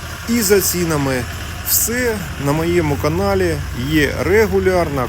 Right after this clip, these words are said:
кожен день. Дивіться, міркуйте, обирайте собі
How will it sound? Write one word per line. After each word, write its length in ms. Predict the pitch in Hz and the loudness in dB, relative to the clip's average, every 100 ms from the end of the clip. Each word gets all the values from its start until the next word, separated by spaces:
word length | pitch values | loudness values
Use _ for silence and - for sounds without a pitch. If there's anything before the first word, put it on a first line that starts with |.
| - | 0
кожен 320 | 202 202 180 | 2 4 2
день. 300 | 165 170 165 143 - - - - - - | 2 2 2 -2 -6 -10 -10 -10 -10 0
Дивіться, 640 | 131 170 214 190 185 165 151 101 117 | 2 2 0 0 0 0 -2 -4 0
міркуйте, 720 | 139 135 170 190 165 151 139 131 - | 0 0 -2 -2 0 0 0 -4 -4
обирайте 600 | 120 120 127 165 170 151 | 0 2 2 2 2 0
собі 420 | - 110 120 143 | -2 -2 0 0